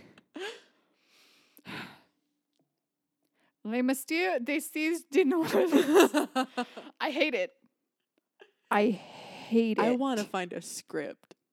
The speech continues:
Speaker 2: so bad.
Speaker 1: twenty thousand lines
Speaker 2: <laughs>
Speaker 1: of v-, verse.
Speaker 2: Six hundred costumes.
Speaker 1: That were
Speaker 2: Worn
Speaker 1: destroyed!
Speaker 2: once. <laughs>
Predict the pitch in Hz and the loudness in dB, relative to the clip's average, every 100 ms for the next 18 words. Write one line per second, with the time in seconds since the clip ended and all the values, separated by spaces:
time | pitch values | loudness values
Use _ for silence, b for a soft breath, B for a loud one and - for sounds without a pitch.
0 | _ _ _ - - - 147 107 76 58 | _ _ _ -20 -12 -6 -6 -6 -10 -12
1 | 50 202 _ _ _ _ _ _ _ _ | -14 -18 _ _ _ _ _ _ _ _
2 | _ _ _ _ _ _ - - 254 254 | _ _ _ _ _ _ -18 -6 0 2
3 | 269 - 294 254 - 214 220 220 220 208 | 2 0 -4 -4 -2 2 2 2 0 -2
4 | 202 226 - 190 196 202 190 208 - - | -4 -10 -6 -4 -2 -4 -8 -10 -14 -20
5 | _ _ - 285 254 - - _ _ _ | _ _ -4 -2 -2 -4 -20 _ _ _
6 | _ _ - 208 185 240 220 - - _ | _ _ 0 0 -2 -16 -20 -20 -20 _
7 | _ _ 220 190 208 214 185 165 - - | _ _ -18 -8 -2 0 -2 -6 -10 -10
8 | - - _ _ - - - 226 - - | -12 -18 _ _ -20 -16 -8 -8 -8 -20
9 | _ _ - 208 208 202 170 180 _ _ | _ _ -12 -10 -10 -8 -10 -12 _ _
10 | _ - 185 190 - - 151 - 185 _ | _ -14 -12 -12 -14 -14 -14 -14 -20 _
11 | - - b b b - 277 349 320 302 | -20 -20 b b b 6 8 12 12 12
12 | 311 220 233 254 359 370 403 370 277 302 | 10 12 10 12 12 12 12 12 10 6
13 | 311 302 494 | 4 0 -2